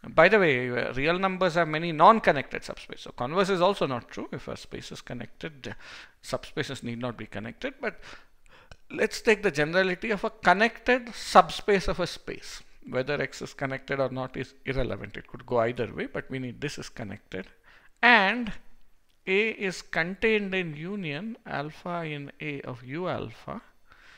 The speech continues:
where U alpha contained in X are open and pairwise disjoint. If, if a connected set is contained in a union of open sets,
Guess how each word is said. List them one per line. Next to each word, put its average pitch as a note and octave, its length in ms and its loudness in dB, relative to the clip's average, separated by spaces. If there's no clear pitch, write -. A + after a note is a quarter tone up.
where D#3 220 -2
U F#3+ 240 -2
alpha F3+ 340 0
contained D#3+ 540 -4
in C#3+ 120 -6
X - 400 -8
are C3 300 -2
open A3 480 -8
and G3+ 240 -4
pairwise E3+ 480 2
disjoint. - 580 -16
If, - 440 -16
if - 140 -16
a D3 60 -12
connected G#3+ 560 -2
set - 280 0
is F#3 120 -4
contained E3+ 420 -4
in E3 140 -6
a D3 40 -2
union D3+ 580 -6
of B2 220 -12
open A#2+ 360 -10
sets, - 500 -10